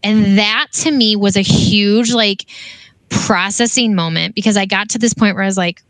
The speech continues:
"What is real then?" Because I have encountered God outside of retreats. I just, in case you guys are wondering, like, it's not like I'm completely throwing him out of the picture. But since then, as an adult,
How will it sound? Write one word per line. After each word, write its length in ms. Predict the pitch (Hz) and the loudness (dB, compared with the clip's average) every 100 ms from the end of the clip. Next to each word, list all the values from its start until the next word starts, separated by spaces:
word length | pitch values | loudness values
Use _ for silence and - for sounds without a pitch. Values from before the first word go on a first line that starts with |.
| _ | _
"What 300 | 196 190 180 | 2 2 4
is 180 | 214 214 | 0 2
real 280 | 202 262 262 | 2 2 2
then?" 520 | - - 185 208 - - _ _ _ - | -4 -6 -4 -4 -6 -10 _ _ _ -2
Because 240 | 220 247 | 2 2
I 120 | 240 | 2
have 400 | 262 240 262 339 | -2 -2 -2 -2
encountered 460 | 320 254 240 202 196 | -2 -2 -2 0 0
God 200 | 190 170 | 0 -2
outside 320 | 165 160 160 | -2 -4 -6
of 80 | - | -6
retreats. 540 | 110 - - - - - | -8 -8 -10 -10 -14 -8
I 100 | - | -6
just, 340 | 175 - - | -4 -6 -6
in 100 | 180 | -4
case 240 | 180 165 - | -2 -4 -8
you 80 | |
guys 220 | - - - | -8 -8 -4
are 80 | |
wondering, 420 | 220 320 285 269 254 | -2 0 0 0 0
like, 160 | 190 | -4
it's 120 | 185 - | -4 -6
not 140 | 175 | -4
like 140 | 185 | -4
I'm 140 | 175 180 | -4 -2
completely 400 | 208 196 180 180 | 2 2 2 0
throwing 360 | - 175 175 | 0 0 -2
him 120 | 175 175 | 0 0
out 220 | 185 175 | -2 -4
of 120 | 170 | -4
the 200 | 175 165 - - - - | -2 -2 -6 -12 -12 -2
picture. 420 | - 320 - 160 - - - - | -2 0 -2 -2 -6 -16 -18 -6
But 280 | - 233 220 - - _ _ _ _ _ _ _ _ - | -2 0 -2 -8 -20 _ _ _ _ _ _ _ _ -6
since 420 | - - 320 381 - | -4 -2 -2 -2 -2
then, 300 | 214 185 185 | -2 -2 -2
as 220 | 202 208 | -2 0
an 100 | 202 | 0
adult, 500 | 190 240 240 - | 2 0 -2 -6